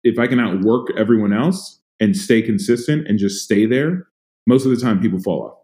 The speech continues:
And that's how you kinda, you just kinda keep building, you know, and acting's no different. It's the same thing with acting. It's like, when I first came in, nobody, everybody was just kinda like,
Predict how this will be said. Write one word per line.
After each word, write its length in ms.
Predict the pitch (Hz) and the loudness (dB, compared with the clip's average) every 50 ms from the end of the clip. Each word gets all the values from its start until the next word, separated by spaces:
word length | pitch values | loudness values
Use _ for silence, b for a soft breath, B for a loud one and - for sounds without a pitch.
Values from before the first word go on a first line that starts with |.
| - | -4
And 100 | - 101 | -2 -2
that's 140 | 98 95 - | 0 0 0
how 60 | 107 | 0
you 140 | 98 95 92 95 | 0 0 0 -2
kinda, 180 | 107 95 95 90 - | -2 -2 -2 -2 0
you 100 | - 92 92 | 0 0 0
just 180 | 92 92 - | -2 -2 -4
kinda 180 | - 113 95 87 90 - _ - - - | -2 -2 -2 -2 -4 -6 _ -20 -20 -6
keep 260 | - - 113 80 - | -2 0 0 0 0
building, 380 | 95 95 92 - 69 - 90 - - - | -2 -2 -2 -2 -6 -10 -14 -18 -10 -4
you 100 | 92 92 | -2 0
know, 100 | 90 92 | 0 0
and 160 | 95 113 127 | 0 0 -2
acting's 460 | 139 135 135 139 - 135 123 107 95 90 | 0 -2 -2 0 0 0 0 0 -2 0
no 240 | 101 104 113 110 101 | 0 2 2 2 2
different. 300 | 90 95 92 - - - _ _ - | 0 -2 -4 -6 -10 -16 _ _ -6
It's 100 | 92 92 | -6 -4
the 80 | 98 | -4
same 200 | - 117 110 104 | -2 0 0 2
thing 100 | 101 104 | 2 0
with 100 | 101 98 | 0 0
acting. 280 | 101 95 90 87 85 85 | 0 -2 -2 -4 -6 -6
It's 120 | 87 80 - | -6 -4 -2
like, 140 | 101 95 95 90 - _ _ _ _ _ _ _ _ - | -2 -4 -4 -6 -10 _ _ _ _ _ _ _ _ 0
when 140 | 120 123 123 | 2 2 2
I 60 | 123 | 4
first 220 | 123 147 143 139 | 4 4 2 4
came 100 | 143 135 | 2 2
in, 100 | 135 131 | 2 2
nobody, 300 | 123 123 123 127 127 123 117 117 - - - - | 2 4 4 4 4 4 2 0 -6 -14 -6 0
everybody 280 | - 123 120 113 117 120 | 2 2 4 4 4 2
was 120 | 117 107 104 | 2 2 0
just 120 | 113 113 | -2 0
kinda 200 | - 123 117 110 110 | 0 2 2 4 2
like, 160 | 107 104 | 2 0